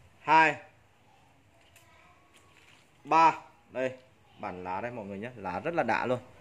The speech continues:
Ba. Bốn.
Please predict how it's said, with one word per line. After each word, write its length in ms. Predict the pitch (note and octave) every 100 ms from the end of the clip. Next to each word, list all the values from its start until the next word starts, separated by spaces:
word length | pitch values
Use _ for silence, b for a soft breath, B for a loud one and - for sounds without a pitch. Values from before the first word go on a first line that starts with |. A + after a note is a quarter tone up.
| - -
Ba. 320 | B2 B2+ B2+ - - - - - - - - - - - - - - - - - - - - - - - - -
Bốn. 300 | C3+ E3+